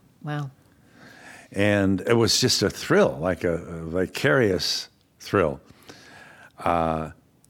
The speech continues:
Speaker 2: I remember, uh, reading Immanuel Kant,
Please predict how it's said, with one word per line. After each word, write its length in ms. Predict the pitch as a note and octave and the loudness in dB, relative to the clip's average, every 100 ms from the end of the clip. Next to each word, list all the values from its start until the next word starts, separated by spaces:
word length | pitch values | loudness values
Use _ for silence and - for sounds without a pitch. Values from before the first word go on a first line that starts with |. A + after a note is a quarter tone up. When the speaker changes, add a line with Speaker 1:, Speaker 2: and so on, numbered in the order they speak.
| - | -4
Speaker 2:
I 80 | F2+ | 0
remember, 600 | F#2 G2+ G2+ G2+ G2+ G2+ F2+ | 2 2 2 2 2 2 0
uh, 60 | F2+ | 2
reading 480 | G2+ G#2+ G#2 G#2+ | 2 4 2 2
Immanuel 500 | F#2+ G#2 G#2 A2 A2 | 2 2 4 4 2
Kant, 600 | G#2 A#2 A2+ D#2+ - - | 0 0 0 -2 -6 -12